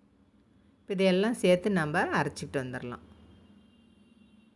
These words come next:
இப்ப அரைச்சிட்டு வந்தாச்சு.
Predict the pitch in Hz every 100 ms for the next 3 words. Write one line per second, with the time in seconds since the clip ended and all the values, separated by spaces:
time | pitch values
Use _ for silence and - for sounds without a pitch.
0 | _ _ _ _ _ _ _ _ _ -
1 | 208 277 190 180 185 175 160 147 143 143
2 | -